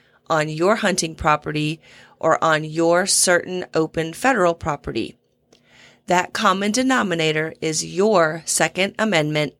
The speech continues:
constitutional right to arm and protect yourself. Generally, hunters understand their basic Second Amendment constitutional right to bear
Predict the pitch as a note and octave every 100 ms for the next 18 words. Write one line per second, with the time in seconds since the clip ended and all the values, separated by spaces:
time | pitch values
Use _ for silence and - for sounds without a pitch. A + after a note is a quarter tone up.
0 | - - D#3 - G#3 F#3+ D#3 - G3+ A#3
1 | G3+ D3+ D3 - - - - - F#3+ -
2 | D#3+ D#3+ F3 - E3 F#3+ F3 - - D3
3 | - - - - _ _ _ _ - _
4 | _ F3+ A3+ C#4+ A#3 D#3 D#3 D#3+ - _
5 | - G3 F#3+ G#3 A#3 - A3 C4+ - F3+
6 | D#3+ D#3 E3 - D#3+ D#3 D#3 E3 A#2 -
7 | - D#3 F3 - G3 F3 D#3+ E3+ - E3+
8 | D#3 - F#3 E3+ D#3+ G3 A3+ A3 D#3+ E3
9 | - F#3 D#3+ D#3